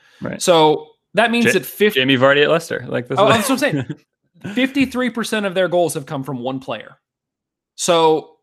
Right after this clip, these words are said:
Speaker 2: on the flip side, the Hounds have ten players who have scored goals. Four of them have more than one, meaning that sixty-six percent of our goals have come from four players. So my big, my big thing again with Indy, when you sort of, i-, again, this is just sort of a gut feeling, but are, like, are they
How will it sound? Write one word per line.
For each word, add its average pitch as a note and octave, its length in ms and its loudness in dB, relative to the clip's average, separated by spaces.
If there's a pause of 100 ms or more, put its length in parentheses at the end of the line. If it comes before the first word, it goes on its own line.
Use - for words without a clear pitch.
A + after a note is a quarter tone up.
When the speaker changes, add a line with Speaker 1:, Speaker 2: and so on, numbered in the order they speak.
Speaker 2:
on F3 100 2
the E3+ 80 0
flip C4 240 2
side, C#3+ 380 0
the D3+ 60 -4
Hounds E3+ 260 -4
have C#3+ 200 -4
ten G#3 320 -4
players A2+ 540 -8
who D3+ 100 -8
have C3+ 80 -6
scored B2+ 320 -6
goals. A2+ 260 -8
Four G#3+ 460 2
of C3+ 140 0
them B2+ 320 -4 (100)
have D3 220 -2
more D3 220 -2
than B2+ 180 -2
one, A2+ 180 -6
meaning A#2+ 240 -6
that A#2+ 160 -8
sixty-six - 800 -4
percent C3 300 -6
of A2+ 80 -4
our A2+ 80 0
goals A2+ 240 -6
have B2 100 -10
come A#2 180 -8
from A2 200 -10 (100)
four C3+ 180 0
players. B2 400 -2 (300)
So G#3+ 340 4
my A#3+ 240 4
big, G3 320 0
my G#3+ 200 2
big F#3+ 180 0
thing E3+ 220 -4
again D#3 400 -2
with C3 200 -2
Indy, D3+ 340 -4
when A#2+ 140 -6
you B2+ 80 -6
sort D3+ 260 -6
of, C3+ 220 -6 (1200)
i-, G3 320 -4
again, G3 340 2
this E3 160 0
is F3+ 100 -4
just F#3 140 -4
sort F#3 140 -2
of D3 80 0
a C#3 40 -2
gut C3+ 260 -4
feeling, D#3+ 380 -2
but D3 140 -4
are, D#3+ 100 -2
like, D#3 220 -2
are D#3+ 120 0
they G#3 480 -2